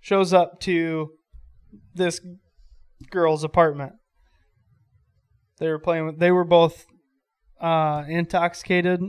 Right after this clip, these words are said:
I didn't say whether drugs or alcohol, but they were both intoxicated. He handed her, he was a prohibited person, wasn't supposed to have a firearm. He handed her this pistol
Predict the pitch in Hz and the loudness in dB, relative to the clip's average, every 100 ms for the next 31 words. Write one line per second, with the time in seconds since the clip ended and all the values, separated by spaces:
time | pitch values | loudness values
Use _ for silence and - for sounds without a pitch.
0 | - 160 156 160 160 151 175 165 156 156 | -8 -10 -4 -4 -4 -6 -2 0 2 0
1 | 147 143 147 160 156 156 156 147 151 156 | -2 -6 -8 -6 -4 -2 -2 -2 -4 0
2 | 151 151 - _ _ _ 160 143 - _ | 0 0 -6 _ _ _ -6 -6 -8 _
3 | _ _ _ - 160 170 185 190 185 175 | _ _ _ -6 2 6 4 2 4 4
4 | 170 - 170 160 160 156 - _ _ _ | 2 -4 -2 0 -2 -4 -14 _ _ _
5 | _ _ _ 196 190 175 175 170 151 175 | _ _ _ -4 -4 -4 -6 -6 -2 0
6 | 170 165 160 _ - 226 226 190 170 - | 0 -2 -8 _ -8 -4 -2 0 -2 -6
7 | - 165 175 165 170 160 156 165 151 156 | -14 -4 -2 0 -2 -2 -4 -6 -6 -6
8 | 156 156 151 160 156 151 147 156 147 139 | -6 -6 -8 -8 -8 -10 -8 -6 -4 -6
9 | 143 147 196 202 185 165 156 - 185 175 | -10 -8 -6 -4 -6 -8 -8 -6 -6 -4
10 | 151 - 185 175 - 143 143 | -8 -6 -4 -4 -4 -8 -8